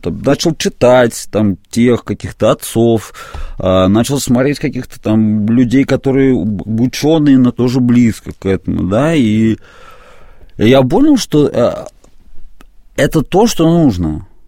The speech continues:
То есть, ну, потому что, э, э, очень глупо думать, что вот мир только такой, каким мы его видим. Есть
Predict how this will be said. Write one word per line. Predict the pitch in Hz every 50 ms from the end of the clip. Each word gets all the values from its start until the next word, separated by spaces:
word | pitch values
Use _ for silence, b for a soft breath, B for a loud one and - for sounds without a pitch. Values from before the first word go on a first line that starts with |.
| - - - - -
То | - - 110
есть, | 107 98 87 - 135
ну, | 151 151 113
потому | - 98 85 98 110 123 143 143
что, | - - -
э, | 123 110 - -
э, | 92 92 - - - 87 101 107 104 101 - - - - 95 98 - - _ _
очень | - 156 - - 143 120 101 92
глупо | 92 113 123 165 208 202 190 135
думать, | 101 90 90 123 175 196 202 131
что | - - - - 113 110 110 104
вот | 76 - 92 98 110 95 - - - _
мир | 110 117 127 170 185 180
только | - - 127 117 107 - 110
такой, | - 117 101 - - 160 165
каким | - 117 98 - - 123 120 113
мы | 107 107
его | 104 104 101
видим. | 104 104 104 101 87 82 85 80 85 - - -
Есть | - 107 113 104 -